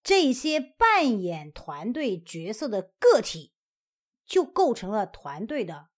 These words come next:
个体结构。我们先把这个词放在这里，后面我们再来详细的解释。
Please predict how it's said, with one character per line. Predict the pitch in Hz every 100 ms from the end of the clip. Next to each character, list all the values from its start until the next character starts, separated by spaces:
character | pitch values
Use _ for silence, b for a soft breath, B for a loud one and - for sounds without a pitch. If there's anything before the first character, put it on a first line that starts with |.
| _ _ _
个 | - 415 269
体 | 269 - 147 _
结 | 160 156
构。 | 165 165 _ _ _ _ _ _ _ _ _ _ -
我 | 190
们 | 262
先 | 392
把 | 381 269
这 | 226
个 |
词 | 175 - 190
放 | 302
在 | 240
这 | 180
里， | 156 143
后 | - 285
面 | 226 170
我 |
们 | 147
再 | 165
来 | 170
详 | 170 156
细 | 185
的 | 156
解 | 147 -
释。 | -